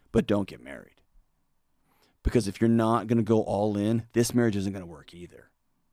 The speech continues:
It's not. Or it's gonna be a shell of what it could be. And then when y'all get faced with true adversity, you've already got a foot out. You already have an account over here, right?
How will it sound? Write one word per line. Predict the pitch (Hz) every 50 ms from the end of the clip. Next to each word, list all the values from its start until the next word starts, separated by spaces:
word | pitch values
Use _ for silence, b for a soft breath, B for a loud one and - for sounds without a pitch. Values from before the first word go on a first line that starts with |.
| _ -
It's | - - -
not. | - 101 95 87 - - _ _ _ _ _ _ _ _ _ _ _ _ _ _
Or | - 131 131 123
it's | 113 -
gonna | - 123 113 104
be | 104 104
a | 101
shell | - - - - 135 127 120 113 107
of | 101 98
what | 101 101
it | - _
could | - - - 117 113 104 95 -
be. | - - 62 - _ _ _ _ _ _ _ _ _ _ _ -
And | 104 110
then | 110 104
when | 101 104
y'all | 110 113
get | 123 131 127 -
faced | - 135 131 127 - -
with | 107 98
true | - - - 131 131 131
adversity, | 117 101 113 113 127 131 - - 151 160 165 170 - b b b
you've | b 131 117 -
already | - 147 165 180 180
got | 185 175 160
a | 147
foot | - - - 156 156 147
out. | 143 147 156 131 - - - _ _ _ _ _ _ _ _ _ _
You | - 139 151 - -
already | - - 165 156
have | 156
an | 156 147
account | 127 - - - 147 180 - -
over | - 92 - -
here, | - - - 67 62 55 _ _ _ _ _ _ _ _
right? | - 110 110 110 127 139 -